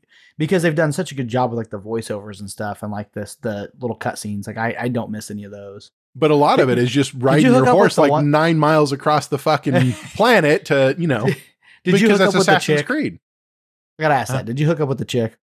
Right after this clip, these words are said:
Speaker 2: I, I haven't hooked up with anybody. I've had plenty of opportunity to hook up with
Speaker 1: You haven't
Speaker 2: people,
Speaker 1: hooked up with
Speaker 2: yes.
Speaker 1: any chicks on there?
Speaker 2: No, there's been p-, opportunities to hook up with both men and women.
Speaker 1: I haven't come across any of the men. That's interesting.
Speaker 2: Mm.
Speaker 1: Oh, yeah,
Speaker 2: You
Speaker 1: you're
Speaker 2: will.
Speaker 1: a chick.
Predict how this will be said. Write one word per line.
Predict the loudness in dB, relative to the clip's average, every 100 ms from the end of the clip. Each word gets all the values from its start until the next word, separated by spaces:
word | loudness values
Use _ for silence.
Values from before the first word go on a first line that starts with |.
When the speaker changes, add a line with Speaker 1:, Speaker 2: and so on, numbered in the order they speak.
| _ _
Speaker 2:
I, | 2 2
I | 4
haven't | 2 0 0
hooked | -2 0
up | -2 0
with | 0
anybody. | 2 2 2
I've | 0 2
had | -2 0
plenty | 2 4
of | 2
opportunity | 0 -4 -4 -4
to | -6
hook | -6 -6
up | -4
with | -6 -8 _ -4
Speaker 1:
You | 0 2
haven't |
Speaker 2:
people, | 2
Speaker 1:
hooked | 2
up | 2
with |
Speaker 2:
yes. | 2
Speaker 1:
any | 0
chicks | -2 -2 0
on |
there? | 0 0 -4 _ _
Speaker 2:
No, | 0 2 2
there's | 2 2 2
been | -2
p-, | -2 -4 0
opportunities | 0 0 -4 -2 -2 0
to | -2
hook | -2
up | -4
with | -6 0
both | 0 0
men | -2 -2 -2
and | -4 -4
women. | -6 -10 -16 _ _ _ _ _ _ _ _ _
Speaker 1:
I | -6
haven't | -4
come | -2
across | -2 -2 -2 -2
any | -2
of |
the | 0
men. | 0 0
That's | -2 -4
interesting. | -4 -4 -6 -10 -14 -16 _ _ -4
Speaker 2:
Mm. | -2 -2 -8 _ _ _ _ _
Speaker 1:
Oh, | 2
yeah, | 4 4
Speaker 2:
You | 6
Speaker 1:
you're |
Speaker 2:
will. | 4 2
Speaker 1:
a |
chick. | 0 -2 -2